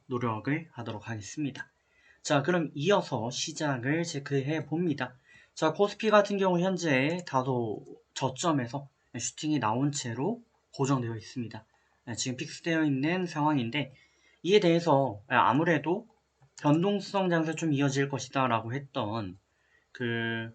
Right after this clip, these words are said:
나름의 제 예고도 있었는데, 그 부분에 대해서 이제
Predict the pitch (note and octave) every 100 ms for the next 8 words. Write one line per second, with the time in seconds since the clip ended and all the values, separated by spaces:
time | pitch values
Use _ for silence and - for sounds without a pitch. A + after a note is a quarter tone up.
0 | _ A#2 B2 B2 A#2+ - A2+ G#2+ - A#2
1 | C#3+ D3 C#3 C3 A#2 - D#3+ C3 G#2 G2+
2 | A#2+ - _ _ _ _ - E3 D3+ D3
3 | G3 F#3+ D#3+ D#3 D3 C3 A#2 C3 B2 A#2+